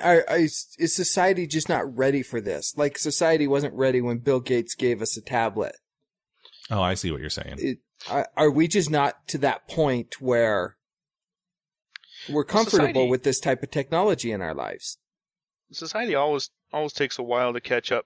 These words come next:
Speaker 3: to the early adopters. Um, I, I've had a smart T V for over five years now, and smart T Vs are just now,
Speaker 2: I,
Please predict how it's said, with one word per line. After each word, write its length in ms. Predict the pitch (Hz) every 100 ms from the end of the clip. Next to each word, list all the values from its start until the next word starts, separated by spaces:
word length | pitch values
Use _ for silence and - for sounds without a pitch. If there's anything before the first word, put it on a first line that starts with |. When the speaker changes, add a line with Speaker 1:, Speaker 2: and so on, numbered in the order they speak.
| -
Speaker 3:
to 440 | 131 120 117 113 - _
the 140 | 123 104
early 320 | 127 127 113
adopters. 680 | 107 98 - 117 - - - -
Um, 420 | 123 113 107 104 _ _ _ _ _ _
I, 100 | - - -
I've 140 | 156
had 140 | 165 127
a 60 |
smart 240 | - 127 -
T 140 | 123
V 140 | 123
for 260 | 117 113 113
over 200 | 123 117
five 320 | - 113 107
years 260 | 139 160 117
now, 280 | 110 101 -
and 320 | 123 127 123 - _ -
smart 280 | - 139 120
T 120 | 131
Vs 140 | 127
are 120 | 117 113 113
just 380 | - 120 - 113
now, 500 | 117 113 110 107 104 _ _ _ _ _ -
Speaker 2:
I, 260 | 147 180